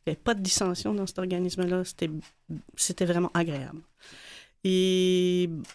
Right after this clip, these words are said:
un an après, je faisais partie du conseil d'administration. Moi, je, je, j'avais un background en développement organisationnel. J'ai aidé un petit peu, fait la première planification stratégique.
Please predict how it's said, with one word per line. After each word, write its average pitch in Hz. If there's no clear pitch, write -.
un 190
an 202
après, 202
je -
faisais 180
partie -
du 170
conseil 165
d'administration. 165
Moi, 190
je, 185
je, 175
j'avais 170
un 156
background 156
en 147
développement 151
organisationnel. 160
J'ai 170
aidé 156
un 151
petit -
peu, 214
fait -
la 170
première 160
planification 156
stratégique. 175